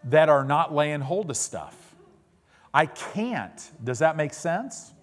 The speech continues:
I can't do that. So be followers of those who through faith and patience receive the promise.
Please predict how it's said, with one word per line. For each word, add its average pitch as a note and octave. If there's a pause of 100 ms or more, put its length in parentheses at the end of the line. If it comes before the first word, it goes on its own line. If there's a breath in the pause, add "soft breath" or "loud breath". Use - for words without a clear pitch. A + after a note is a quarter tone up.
(560 soft breath)
I D3
can't G#3+
do A2
that. D#2 (580 soft breath)
So -
be C#3
followers C#3+
of G2+
those G2
who A2+
through G#2+
faith D3
and A#2
patience B2+ (260 soft breath)
receive B2+
the A#2+
promise. G#2+